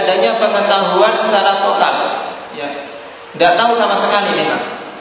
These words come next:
Ini namanya jahlun basir. Ketika ditanya tentang suatu perkara, "Apa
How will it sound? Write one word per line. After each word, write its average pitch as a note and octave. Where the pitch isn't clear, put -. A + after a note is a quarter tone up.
Ini D#3+
namanya D3
jahlun D#3+
basir. -
Ketika D#3
ditanya D3
tentang C#3
suatu C#3+
perkara, D#3+
"Apa D3+